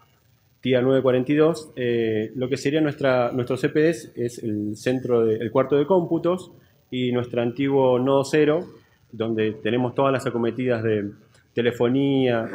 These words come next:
y de, eh, conectividad a-, y enlaces hacia internet, sería el cuarto de entrada. La conectividad entre el C P D y el cuarto de entrada,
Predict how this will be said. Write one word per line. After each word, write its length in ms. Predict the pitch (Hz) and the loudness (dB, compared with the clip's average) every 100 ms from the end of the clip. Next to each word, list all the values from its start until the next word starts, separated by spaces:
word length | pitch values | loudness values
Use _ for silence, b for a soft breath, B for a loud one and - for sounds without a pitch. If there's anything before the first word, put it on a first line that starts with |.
| 123 | -4
y 160 | 113 | -2
de, 500 | 110 107 104 101 98 - _ | 0 0 0 -2 -6 -10 _
eh, 160 | 104 95 | -14 -10
conectividad 640 | - 110 107 117 123 135 - | -4 -4 -2 0 0 0 -4
a-, 240 | 113 107 - | -10 -10 -8
y 140 | 110 | -4
enlaces 320 | 117 123 123 | -2 -2 -6
hacia 160 | 117 123 | -8 -4
internet, 300 | 120 131 151 | -2 -2 -2
sería 200 | 147 131 | -2 -2
el 100 | 123 | 2
cuarto 260 | 120 117 117 | 2 2 0
de 80 | |
entrada. 460 | 110 107 101 90 - b b b b b b - | -2 -2 -4 -4 -12 b b b b b b -4
La 160 | 123 | -2
conectividad 640 | 127 139 135 147 160 180 - | 0 0 0 0 2 0 0
entre 400 | 180 165 151 131 | 0 2 2 0
el 100 | 117 | -2
C 160 | - 127 | -4 -2
P 100 | 135 | 0
D 180 | 135 117 | 0 0
y 80 | |
el 120 | 110 110 | 0 0
cuarto 300 | 135 131 143 | 0 0 0
de 60 | |
entrada, 520 | 147 165 151 156 196 | 0 0 2 0 -4